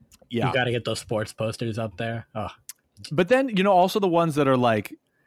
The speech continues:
Speaker 1: you know, the decorations, like, a live, laugh, love kind of thing. I wanna put up one of those.
Speaker 2: Are you gonna put up the cat, uh,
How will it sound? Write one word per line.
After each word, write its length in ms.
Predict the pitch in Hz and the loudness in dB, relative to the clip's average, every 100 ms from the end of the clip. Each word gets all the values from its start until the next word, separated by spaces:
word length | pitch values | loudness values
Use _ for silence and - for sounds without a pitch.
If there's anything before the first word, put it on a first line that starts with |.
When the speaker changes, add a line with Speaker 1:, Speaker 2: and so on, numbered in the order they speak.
| _ 170 | _ -2
Speaker 1:
you 100 | 180 | 0
know, 100 | 208 | 2
the 80 | |
decorations, 500 | 160 156 156 147 147 | 0 0 0 0 0
like, 140 | 123 110 | -2 -2
a 40 | |
live, 240 | 110 117 113 | -2 -2 0
laugh, 220 | 113 104 | -2 0
love 280 | 107 104 - | 0 -2 0
kind 180 | 107 104 | -4 -2
of 60 | |
thing. 160 | 120 117 | -4 -2
I 40 | |
wanna 140 | 147 139 | -2 -2
put 160 | 131 | -2
up 140 | 107 - | -2 -4
one 100 | 92 | -8
of 80 | |
those. 400 | 87 85 82 - - | -8 -10 -12 -16 -2
Speaker 2:
Are 80 | 143 | 0
you 100 | 131 | 2
gonna 140 | 135 | 0
put 120 | 127 | 0
up 120 | 131 - | -2 -2
the 80 | |
cat, 480 | 117 - 120 110 - _ _ _ _ _ | -8 -6 -4 -4 -6 _ _ _ _ _
uh, 340 | 113 113 104 | -6 -4 -6